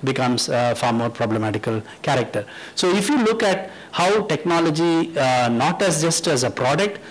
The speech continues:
but as a process, what is it about society that it, uh, how, how is it created and, uh, owned, and how is it sustained, and who is sustains technology?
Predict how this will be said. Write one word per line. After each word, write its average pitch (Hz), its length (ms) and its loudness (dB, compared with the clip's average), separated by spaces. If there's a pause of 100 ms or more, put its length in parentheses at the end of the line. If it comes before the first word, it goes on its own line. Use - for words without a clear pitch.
(140)
but 131 140 0
as 123 100 0
a 123 80 0
process, 139 680 0 (340)
what 151 200 2
is 202 140 4
it 208 100 2
about 165 240 2
society 170 600 2
that 139 280 0
it, 127 160 -2
uh, 127 220 0
how, 151 240 0
how 156 200 2
is 180 140 2
it 147 140 -2
created 156 680 0
and, 113 420 0
uh, 113 340 0
owned, 185 460 2 (800)
and 127 280 2
how 165 200 2
is 185 180 2
it 147 120 0
sustained, 185 680 0
and 131 100 2
who 160 140 2
is 240 220 2
sustains 135 600 0
technology? 143 760 0